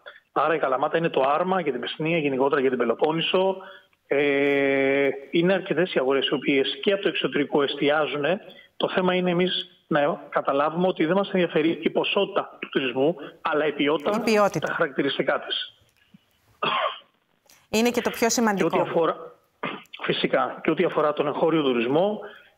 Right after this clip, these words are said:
Speaker 1: αυτό που λέμε είναι πάρα, πάρα πολύ σημαντικό, ότι Η Αθήνα, δηλαδή η μισή Ελλάδα, είναι δύο ώρες παρά από την Καλαμάτα. Με έναν δρόμο με ασφάλεια,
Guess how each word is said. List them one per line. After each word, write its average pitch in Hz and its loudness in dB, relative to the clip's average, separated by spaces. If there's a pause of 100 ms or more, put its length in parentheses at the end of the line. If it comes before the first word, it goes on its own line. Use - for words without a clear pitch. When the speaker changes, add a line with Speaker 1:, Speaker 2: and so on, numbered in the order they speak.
(120)
Speaker 1:
αυτό - -2
που 151 -4
λέμε 185 2 (240)
είναι 160 0
πάρα, 185 0
πάρα 170 0
πολύ 139 -2
σημαντικό, 156 -2 (640)
ότι 190 -2 (240)
Η 143 2
Αθήνα, 170 0
δηλαδή 143 0
η - -2
μισή 151 2
Ελλάδα, 147 0
είναι 202 2
δύο 170 4
ώρες 175 2 (380)
παρά 156 -2
από 156 0
την 139 -2
Καλαμάτα. 135 0 (420)
Με 147 0
έναν 139 0
δρόμο 147 2
με 135 0
ασφάλεια, 185 0